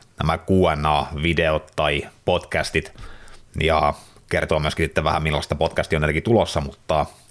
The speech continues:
siellä sitten voi esittää niitä kysymyksiä, eli pysykää noitten kanavien suhteen hereillä, eli tosiaan Insta-storit. Mulla on muutenkin nyt, äh, storeissa mä oon pyrkinyt sinne vähintään joka treenipäivä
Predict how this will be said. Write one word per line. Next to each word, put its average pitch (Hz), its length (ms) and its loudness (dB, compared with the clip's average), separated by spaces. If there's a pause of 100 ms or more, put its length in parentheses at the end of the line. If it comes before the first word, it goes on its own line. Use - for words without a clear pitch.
(120)
siellä 80 260 0
sitten - 360 -6 (640)
voi 85 380 2 (160)
esittää 87 400 -2
niitä 80 120 -2
kysymyksiä, 104 460 2
eli 80 220 0 (160)
pysykää 85 400 2
noitten 85 380 0
kanavien 76 440 2
suhteen 78 420 0
hereillä, 82 440 2
eli 73 160 2
tosiaan 73 480 0 (600)
Insta-storit. 98 720 0 (200)
Mulla 87 180 2
on 85 60 4
muutenkin 82 320 2
nyt, 80 160 -4
äh, 85 240 6
storeissa 87 500 2
mä 78 120 2
oon 78 100 0
pyrkinyt 76 360 0
sinne 78 200 0
vähintään 82 300 0
joka 80 180 2
treenipäivä 78 520 0